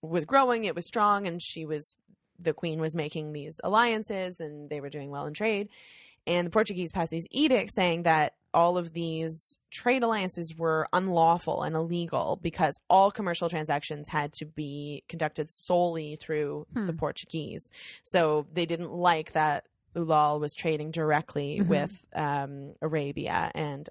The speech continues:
Speaker 1: other
Speaker 2: Hmm.
Speaker 1: outside, um, groups. And the queen, uh, so, yeah, so the Portuguese said, "This is illegal, and we,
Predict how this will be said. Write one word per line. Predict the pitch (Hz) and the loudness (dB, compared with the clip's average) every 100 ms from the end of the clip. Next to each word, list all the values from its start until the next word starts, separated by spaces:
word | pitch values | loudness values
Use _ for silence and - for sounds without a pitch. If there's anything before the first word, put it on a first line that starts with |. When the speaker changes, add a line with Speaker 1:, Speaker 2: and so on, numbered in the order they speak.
| - | -4
Speaker 1:
other | 147 156 135 135 147 - - | 0 0 0 -2 -4 -8 -2
Speaker 2:
Hmm. | 156 | -2
Speaker 1:
outside, | 175 170 147 143 147 151 _ - - - _ | 0 2 2 2 -2 -6 _ -20 -20 -20 _
um, | 165 147 135 135 139 151 - | -2 0 -2 -4 -10 -10 -10
groups. | 180 180 147 - - - - - - - _ _ _ 175 | -4 -2 -2 -6 -10 -10 -12 -20 -20 -20 _ _ _ 4
And | 185 170 165 160 165 160 | 6 6 4 2 -2 -4
the | - 175 | 0 0
queen, | 170 - 190 180 180 170 165 170 - | 0 2 2 4 2 0 0 -2 0
uh, | 165 160 - | 2 2 4
so, | 226 202 165 | 6 6 6
yeah, | 190 - | 2 4
so | 185 | 2
the | - | 2
Portuguese | - 185 196 175 170 165 160 - | 4 4 2 -4 -4 -4 -4 -4
said, | - 160 151 | 2 4 4
"This | 160 160 | -2 -4
is | 160 | -2
illegal, | 185 269 277 262 254 247 | 2 2 4 4 4 2
and | - 160 165 | 2 2 0
we, | 175 | 0